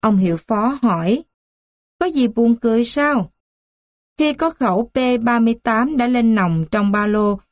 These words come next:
tôi cảm thấy mình liều mạng kinh hồn. Tôi bảo ông ta: "Chẳng gì cả, thầy có muốn ngồi xuống đây không? Hôm nay trời đẹp lắm." "Đẹp lắm. Trông thầy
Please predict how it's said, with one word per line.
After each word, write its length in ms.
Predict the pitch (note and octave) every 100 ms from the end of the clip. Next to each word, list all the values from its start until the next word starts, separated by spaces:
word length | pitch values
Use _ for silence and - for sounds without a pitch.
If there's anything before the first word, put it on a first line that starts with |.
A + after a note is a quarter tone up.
| _ -
tôi 180 | A3 G3+
cảm 320 | - F3+ G#3+
thấy 260 | A#3+ C#4
mình 300 | E4 A3+ F3+
liều 240 | G3 G3 F3
mạng 340 | F3+ E3+ F3 F#3+
kinh 200 | C4+ C#4+
hồn. 340 | C4 A#3 F#3 D#3 _ _ -
Tôi 120 | B3
bảo 300 | G3 F3 C4
ông 160 | A#3+
ta: 340 | A3+ A#3+ A3+ G#3+ _ _ _ _ _
"Chẳng 340 | C4+ A3 C4 C#4+
gì 260 | A#3 F#3+ -
cả, 280 | G3+ F3+ B3+ - _ _ -
thầy 120 | A3+
có 140 | C4
muốn 260 | D4+ D#4 E4
ngồi 180 | C4 G#3
xuống 300 | - C#4+ D#4+
đây 200 | C#4 B3+
không? 300 | C4 B3+ A#3 - _ _
Hôm 220 | B3+ A#3 A3+
nay 280 | A3 A3 -
trời 240 | A3 F#3+
đẹp 260 | E3+ F3+ E3 G3
lắm." 280 | G3+ C4 - _ _ _ _ _ -
"Đẹp 280 | G#3 F#3 E3 -
lắm. 300 | A3 C#4 D#4+ _ _ _ _ _
Trông 220 | B3 A3+
thầy 360 | A3+ G#3+ F#3